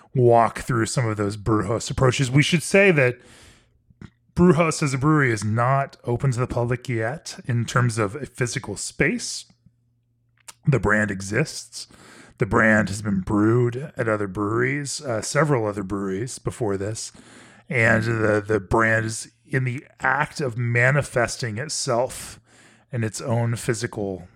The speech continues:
space. It's taking shape here in Portland, Oregon, um, in a location that existed from a former brewery that is now being transformed into the,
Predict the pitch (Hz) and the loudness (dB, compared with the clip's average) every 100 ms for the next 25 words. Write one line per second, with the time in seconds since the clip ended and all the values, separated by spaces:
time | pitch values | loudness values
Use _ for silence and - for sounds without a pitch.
0 | _ - - - 113 113 139 120 - - | _ -12 -6 0 0 0 -4 -10 -10 -2
1 | 147 147 135 - - 135 156 - - _ | -2 -2 -4 -4 0 0 -2 -8 -20 _
2 | _ _ _ _ _ _ - 151 135 131 | _ _ _ _ _ _ 0 4 6 4
3 | 143 151 127 - 151 131 123 120 110 110 | 2 0 -4 -2 -4 -4 -2 0 0 0
4 | 120 147 170 _ _ - - - - - | -2 -4 -4 _ _ -20 -20 -20 -20 -6
5 | 147 117 110 113 156 123 113 113 113 135 | 0 2 2 0 2 2 4 2 0 0
6 | 123 - 117 117 123 123 107 107 120 110 | 0 0 -2 -4 -6 -6 -6 -4 -4 -2
7 | 127 110 - 104 95 117 101 98 107 101 | -4 -4 -4 -6 -6 -4 -4 -4 -2 -2
8 | 104 101 98 101 117 107 101 95 - 110 | -2 -4 -6 -2 0 0 -2 -6 -6 -6
9 | 90 - 113 107 104 104 156 131 117 - | -8 -6 -2 -2 -2 -6 -4 -2 -2 -2
10 | 123 107 101 92 151 - 123 | -2 0 0 -2 -6 -12 -8